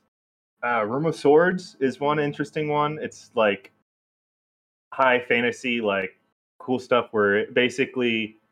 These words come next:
there's this guy who had all the s-, superpowers, and then he's in prison, he got in prison, and that every time they bring out a new chapter, it's like there's something interesting and new and time travel shenanigans. It's,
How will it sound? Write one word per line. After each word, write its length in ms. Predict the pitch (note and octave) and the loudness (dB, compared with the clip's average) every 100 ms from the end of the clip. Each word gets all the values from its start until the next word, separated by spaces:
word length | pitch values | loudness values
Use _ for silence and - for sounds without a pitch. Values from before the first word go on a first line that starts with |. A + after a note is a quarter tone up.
| - | -4
there's 180 | A#2+ A#2 | -4 -2
this 140 | A#2+ | -6
guy 460 | - A#2 A#2 A2 G#2 | 0 2 4 4 2
who 160 | G#2 G2+ | -2 -2
had 280 | G#2+ G#2+ - | 2 2 2
all 220 | A#2 A2+ | -2 0
the 60 | |
s-, 140 | B2 - _ | -2 -6 _
superpowers, 840 | - C#3 A2+ G#2+ G2 F#2+ G2 G2+ - _ _ _ _ | -10 -8 -6 -4 -4 -4 -6 -10 -16 _ _ _ _
and 180 | A#2+ A2+ | -4 0
then 560 | A#2 A2+ A2 G#2 G#2 - _ _ _ | 0 2 0 0 -4 -10 _ _ _
he's 340 | B2 A#2 G#2+ | -2 -2 0
in 120 | G#2+ G2+ | -2 -2
prison, 400 | - E3+ E3 B2+ | 0 2 2 -4
he 100 | B2+ | 0
got 160 | B2+ A#2+ | 0 0
in 80 | |
prison, 540 | G#2 C#3+ B2 G2+ G2 G2+ _ _ _ | 0 2 2 0 -6 -12 _ _ _
and 140 | A#2 A#2+ | -4 2
that 160 | C3 | 2
every 260 | C#3+ D3 D#3 | 2 2 0
time 280 | D3 C3 C3 | 2 0 2
they 160 | B2+ A2+ - | 0 -2 -6
bring 220 | B2+ A#2+ | -4 -2
out 100 | A2+ | -2
a 80 | G#2+ | -2
new 160 | A2 | -4
chapter, 480 | G#2+ B2+ A2+ - G2+ | -2 0 0 0 -4
it's 140 | G2 G#2 | -2 -4
like 200 | G2 _ _ - | -6 _ _ -2
there's 200 | B2+ A2+ | -2 0
something 300 | D3 - C#3+ | -2 -4 -6
interesting 520 | C#3 C#3 C3+ - C3 | -4 -4 -4 -4 -4
and 80 | A2+ | -2
new 300 | A2+ B2 G#2+ | -2 -2 0
and 200 | G#2 G#2+ | -2 -4
time 340 | - B2+ A#2+ A2+ | -2 0 0 0
travel 420 | B2 A2 A2 G#2 | 2 2 2 -2
shenanigans. 500 | G#2 A#2 A2+ G#2+ A2+ | -2 -4 -2 -4 -2
It's, 280 | F#3 F3+ - | 0 -2 -8